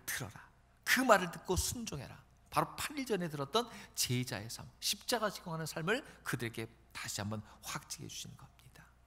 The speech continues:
너희가 도달해야 될 목표는 바로 예수 그리스도다. 예수님을 따라가다 보면 최고의 삶, 최선의 삶이 무엇인지 알게 될 것이다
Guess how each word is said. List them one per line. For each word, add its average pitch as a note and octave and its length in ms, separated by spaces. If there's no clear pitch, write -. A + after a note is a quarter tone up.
너희가 F#3 420
도달해야 C#3+ 400
될 C3+ 180
목표는 A#2 460
바로 G2+ 220
예수 A#2+ 380
그리스도다. C3 800
예수님을 G3+ 580
따라가다 F#3 440
보면 B3 320
최고의 C4 520
삶, A3 300
최선의 G3 440
삶이 D#3+ 280
무엇인지 C#3+ 800
알게 A#2+ 460
될 B2+ 200
것이다 - 380